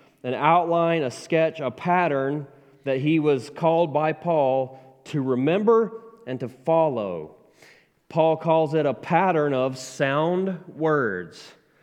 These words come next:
Now, you hear that phrase a lot. You hear it from me. It's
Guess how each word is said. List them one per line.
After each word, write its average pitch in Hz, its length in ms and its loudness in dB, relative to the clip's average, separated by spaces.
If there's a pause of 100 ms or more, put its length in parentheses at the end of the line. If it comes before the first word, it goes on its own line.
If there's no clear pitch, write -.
(140)
Now, 123 60 -6
you 143 160 0
hear 208 180 4
that 185 200 0
phrase 165 300 0
a 196 40 0
lot. 139 480 -2
You 123 100 -10
hear 143 240 0
it 131 40 -4
from 160 240 -4
me. 135 360 -2
It's - 380 -14